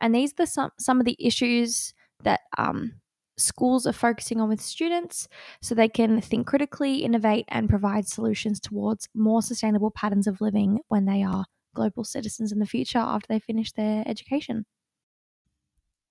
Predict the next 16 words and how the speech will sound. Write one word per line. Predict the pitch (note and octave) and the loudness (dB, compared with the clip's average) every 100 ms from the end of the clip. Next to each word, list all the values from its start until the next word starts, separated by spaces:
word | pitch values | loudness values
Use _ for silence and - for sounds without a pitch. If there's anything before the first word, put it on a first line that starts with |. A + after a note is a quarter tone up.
| _ | _
I | A#3 | -6
think | B3+ D4+ | -4 -4
the | D#4 | -2
most | C#4 A#3+ - | 0 0 0
important | A3+ - A3 A3+ | -2 -2 -4 -4
thing | A3 | -6
to | - A3+ | -6 -4
remember | A3 G#3+ G3+ G3+ | 0 0 0 -2
is | A#3 A3 | 0 0
that | G3+ A3 G#3+ - _ _ - | 2 -2 -2 -6 _ _ -6
sustainability | B3 - - A3+ C4 B3 A3 G#3 G#3+ A3 - | -6 -2 0 2 4 4 4 4 0 -4 -4
is | A#3+ G#3+ | -2 0
a | |
way | G#3+ G#3 G#3+ | 0 2 2
of | G3 - - | 0 -2 -6
life. | - - - | -6 -10 -18